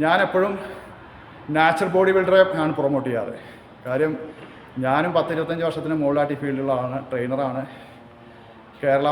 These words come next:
മാസ്റ്റേഴ്സ് മൂന്നാമത്തെ ചാമ്പ്യനാണ്. നാച്ചുറലായിട്ട് ബോഡി ബിൽഡ് ചെയ്ത് വന്നതാണ്, വർഷങ്ങളായിട്ട് കഷ്ടപ്പെട്ട് വന്ന ഒരാളാണ്. ഒരു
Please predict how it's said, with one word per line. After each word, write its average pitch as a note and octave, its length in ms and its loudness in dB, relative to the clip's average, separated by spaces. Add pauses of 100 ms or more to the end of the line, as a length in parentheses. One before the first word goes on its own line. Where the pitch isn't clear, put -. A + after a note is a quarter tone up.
മാസ്റ്റേഴ്സ് C3+ 460 -4
മൂന്നാമത്തെ C#3 420 -2
ചാമ്പ്യനാണ്. B2 480 -4 (440)
നാച്ചുറലായിട്ട് D3+ 520 0
ബോഡി C#3+ 240 0
ബിൽഡ് C#3+ 220 -2
ചെയ്ത് C3+ 200 -2
വന്നതാണ്, A#2+ 380 -4 (260)
വർഷങ്ങളായിട്ട് C3 500 -2
കഷ്ടപ്പെട്ട് C3 360 -6
വന്ന C3 140 -2
ഒരാളാണ്. A2+ 360 -4 (640)
ഒരു D#3 100 0